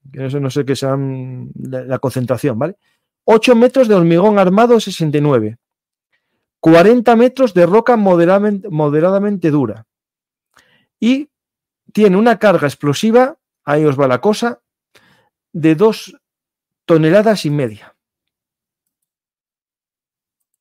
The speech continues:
Dos toneladas y media y, y una profundidad de casi de cuarenta metros de penetración, ¿vale?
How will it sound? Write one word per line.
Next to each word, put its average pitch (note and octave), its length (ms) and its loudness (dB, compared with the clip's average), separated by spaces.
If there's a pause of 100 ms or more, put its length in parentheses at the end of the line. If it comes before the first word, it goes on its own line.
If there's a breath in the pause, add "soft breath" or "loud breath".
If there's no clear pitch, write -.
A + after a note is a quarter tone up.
(1120)
Dos E3+ 240 -4
toneladas F3 380 0
y E3+ 60 -2
media B3+ 420 0 (400)
y, D3 240 -6 (100)
y D3+ 220 -4
una E3 260 -2
profundidad E3 500 0
de F3 280 -14
casi E3 220 -2
de E3+ 80 -2
cuarenta D#3+ 400 0
metros E3+ 260 -4
de D3 60 -4
penetración, A#2+ 640 -6
¿vale? D#3+ 140 -16